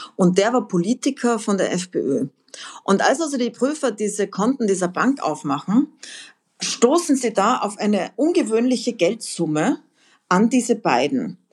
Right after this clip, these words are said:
Dann ist da nachgefragt worden und dann haben diese beiden Selbstanzeige erstattet, haben sich selbst angezeigt und haben gesagt, ja, da ging's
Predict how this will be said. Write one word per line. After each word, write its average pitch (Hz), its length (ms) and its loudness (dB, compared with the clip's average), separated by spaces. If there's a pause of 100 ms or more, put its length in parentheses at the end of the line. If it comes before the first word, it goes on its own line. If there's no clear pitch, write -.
(280)
Dann 190 140 2
ist 254 160 2
da 175 60 0
nachgefragt 208 760 -2
worden 226 400 0
und 208 160 -2
dann 190 140 0
haben 226 180 4
diese 233 220 -2
beiden 202 440 2 (200)
Selbstanzeige 151 1000 -2
erstattet, 147 600 -2 (380)
haben 190 160 2
sich 190 180 -2
selbst 196 340 0
angezeigt 196 600 -2
und 202 100 -2
haben 190 140 -2
gesagt, 185 440 -4
ja, 156 260 2 (680)
da 220 360 4
ging's 226 580 -4